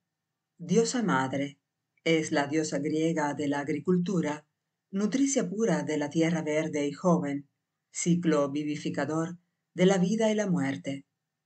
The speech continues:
Se la venera como la portadora de las estaciones. En un himno homérico, un sutil signo de que era adorada mucho antes de la llegada de los olímpicos.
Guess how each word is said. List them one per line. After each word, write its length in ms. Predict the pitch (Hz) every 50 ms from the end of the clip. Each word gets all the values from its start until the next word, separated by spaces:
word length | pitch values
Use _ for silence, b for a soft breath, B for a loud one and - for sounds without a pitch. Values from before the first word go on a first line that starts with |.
| _ _
Se 200 | - - - 175
la 120 | 151 135 135
venera 560 | 135 143 139 143 151 160 165 143 135 139 135
como 460 | - 143 135 135 139 139 135 135 135 -
la 220 | 165 170 170 175
portadora 500 | 175 175 175 175 185 180 175 208 214 208
de 140 | 202 202 202
las 180 | 202 196 190 196
estaciones. 920 | 180 175 175 190 185 175 - 196 180 147 123 123 127 - - - - _ _ _ _ _ _ _ _ _ _ _ _
En 200 | - 160 151 160
un 100 | 165 160
himno 400 | 160 156 156 151 143 139 139 139
homérico, 580 | 139 143 156 160 156 151 147 - - 165 - - _ _ _ _ _ _ _ _
un 160 | - 262 277 269
sutil 400 | - 190 175 175 175 175 175 -
signo 500 | - 180 170 175 175 160 143 143 156 -
de 180 | - 175 175
que 160 | 175 185 190
era 220 | 208 214 208 196 185
adorada 580 | 180 175 165 160 170 175 180 180 180 185 - - _ _ _ _ _ _ _
mucho 340 | - 180 214 220 - 254 226
antes 420 | 175 135 123 127 - 131 135 135 -
de 80 | 147
la 80 | 139 139
llegada 580 | 131 143 139 139 135 135 139 143 143 147 - -
de 120 | 170 170
los 180 | 175 175 175 180
olímpicos. 800 | 185 175 127 123 113 117 - 123 120 - 131 127 - - -